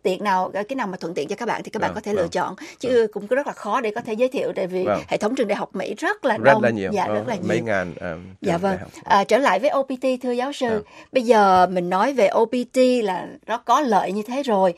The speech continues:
Speaker 2: Vâng.
Speaker 1: nhưng mà những cái quy định, tức là mình nói về cái, uh, quyền lợi thì cũng phải nói về nghĩa vụ. Những
Speaker 2: Vâng.
Speaker 1: cái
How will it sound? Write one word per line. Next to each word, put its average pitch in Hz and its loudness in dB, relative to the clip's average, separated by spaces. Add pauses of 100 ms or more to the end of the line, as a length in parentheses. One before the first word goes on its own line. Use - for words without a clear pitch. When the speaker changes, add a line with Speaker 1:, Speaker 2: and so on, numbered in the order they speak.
Speaker 2:
Vâng. 98 -2
Speaker 1:
nhưng 240 0
mà 208 2
những 185 -2
cái 349 -2
quy 277 2
định, 190 -2
tức 302 -6
là 190 -2
mình 190 -8
nói 247 -4
về 247 -4
cái, 277 -4
uh, 214 -4
quyền 196 4
lợi 185 -2
thì 208 -6
cũng 196 -8
phải 208 -6
nói 254 -4
về 226 -4
nghĩa 185 -4
vụ. 185 -2 (100)
Những - -20
Speaker 2:
Vâng. 107 0
Speaker 1:
cái 320 -2